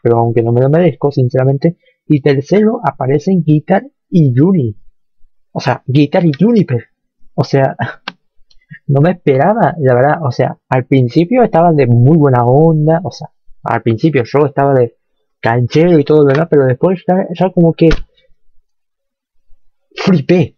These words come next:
<laughs> Como que flipé, o sea, <laughs> me, me, me emocioné, me, me sorprendió, me sorprendió. O sea, fue completamente inesperado que estuviesen viendo en un stream mío.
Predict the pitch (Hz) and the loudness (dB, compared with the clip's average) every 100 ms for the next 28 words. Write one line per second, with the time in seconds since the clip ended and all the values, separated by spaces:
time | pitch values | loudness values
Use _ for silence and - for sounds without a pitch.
0 | _ - 123 - - 151 151 147 156 - | _ -4 -4 -4 -4 0 0 0 -2 -2
1 | 143 139 196 143 156 170 _ _ _ - | -2 0 -2 0 -6 -8 _ _ _ -20
2 | - - _ _ _ - 175 160 160 170 | -20 -20 _ _ _ -6 -6 0 0 0
3 | 175 - - - - - _ _ _ - | -4 -14 -16 -16 -20 -20 _ _ _ -20
4 | - - - - 165 170 165 160 160 165 | -20 -20 -20 -2 2 4 2 2 2 2
5 | 170 170 165 170 247 190 196 175 - 208 | 4 0 0 0 0 -2 0 -2 0 0
6 | 202 208 180 180 180 277 214 170 170 170 | 0 0 0 2 2 2 0 0 0 0
7 | 190 269 - 214 - 247 - - 165 160 | -4 -4 -4 -4 -2 -2 -2 -4 -2 0
8 | 185 180 190 214 190 165 135 - 127 147 | 0 0 -2 0 2 2 0 0 2 2
9 | 160 160 - _ _ _ _ _ _ _ | 2 0 -2 _ _ _ _ _ _ _
10 | _ - 151 151 165 170 170 160 185 202 | _ -2 0 2 0 2 2 2 2 0
11 | - 151 143 156 _ 160 170 170 - 160 | 0 0 0 -2 _ 0 2 0 0 0
12 | 147 131 113 104 | 2 0 -2 -8